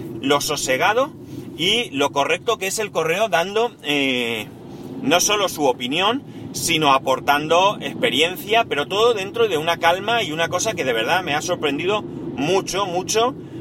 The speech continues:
eh, por el tono de, del mismo. La cuestión es que, ¿qué digo? Dos cosas interesantes en principio para comentar. Una de ellas, eh, sería el hecho de que, evidentemente, evidentemente,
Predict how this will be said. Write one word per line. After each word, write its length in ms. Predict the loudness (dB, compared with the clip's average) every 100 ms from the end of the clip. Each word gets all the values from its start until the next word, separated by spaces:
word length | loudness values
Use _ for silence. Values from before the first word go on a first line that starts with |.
| -8
eh, 480 | 0 2 2 2 -2 0
por 140 | 0
el 140 | 0
tono 280 | 0 0 0
de, 280 | 2 0 0
del 240 | -2 -2
mismo. 340 | -2 -6 -6 -10 -12 -14 -14 -14 -14 -16 -16 -14 0
La 160 | 0
cuestión 320 | 2 -2 -2
es 80 | -2
que, 140 | -4 -4
¿qué 120 | -2
digo? 380 | -2 -2 -4 -6 -20 -20 -16
Dos 200 | 2 4
cosas 320 | 4 -2 -2 -2
interesantes 540 | 0 0 0 0 0
en 140 | 0
principio 340 | -2 -4 0 2
para 240 | 4 2
comentar. 500 | 0 -6 -2 0 0 -4 -20 -20 -20 -20 -20 -20 _ -20 -4
Una 220 | 2 4
de 80 | 2
ellas, 420 | 0 -2 -4 -12 -4
eh, 300 | 0 0 0
sería 360 | 0 0 2
el 80 | 0
hecho 240 | 0 0 0
de 120 | 0
que, 260 | 0 0 0
evidentemente, 840 | 0 2 0 0 0 -2 -2 -6 -8 -10
evidentemente, 800 | -8 -2 -2 -2 -4 -6 -8 -14